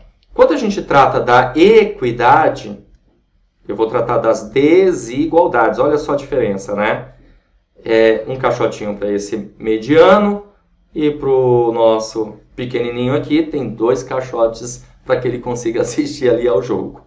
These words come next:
Ok? Legal. E temos, claro, a integralidade, que é uma visão sistêmica, né, de necessidades e de dar continuidade a um serviço que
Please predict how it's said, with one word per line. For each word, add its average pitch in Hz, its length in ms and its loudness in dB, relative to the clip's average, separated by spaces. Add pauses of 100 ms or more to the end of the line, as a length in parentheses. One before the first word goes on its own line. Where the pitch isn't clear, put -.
(280)
Ok? 160 600 0 (320)
Legal. - 560 -2 (420)
E 320 100 4
temos, 196 320 2
claro, 165 240 6
a 175 60 4
integralidade, 165 1160 0
que 127 260 -2
é 123 60 6
uma 147 200 2
visão 139 360 -2
sistêmica, 127 1000 -4
né, 107 400 -2 (300)
de 120 560 -4
necessidades 131 1300 0 (280)
e 131 140 -6
de 139 260 -10
dar 139 420 -2
continuidade 233 1160 -2
a 175 40 -2
um 180 80 -8
serviço 143 560 -6
que - 320 -8